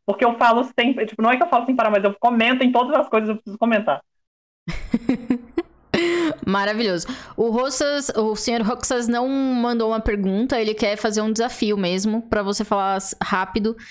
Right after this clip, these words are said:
Speaker 2: cinco vezes casa suja, chão sujo. Boa sorte.
Speaker 1: Casa suja, chão su-,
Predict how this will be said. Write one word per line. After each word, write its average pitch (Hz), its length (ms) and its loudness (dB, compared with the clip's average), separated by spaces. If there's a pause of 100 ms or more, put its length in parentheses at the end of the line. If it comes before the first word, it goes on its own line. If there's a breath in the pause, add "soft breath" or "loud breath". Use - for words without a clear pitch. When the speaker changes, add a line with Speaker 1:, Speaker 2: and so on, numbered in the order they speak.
(180 loud breath)
Speaker 2:
cinco 285 360 -2
vezes 220 400 -2
casa 226 460 -2
suja, 220 680 -2 (280 loud breath)
chão 214 360 -2
sujo. 170 400 -2 (1000)
Boa 175 120 0
sorte. - 340 -4
Speaker 1:
Casa 202 240 2 (100)
suja, 240 300 0
chão 214 200 4
su-, - 180 -14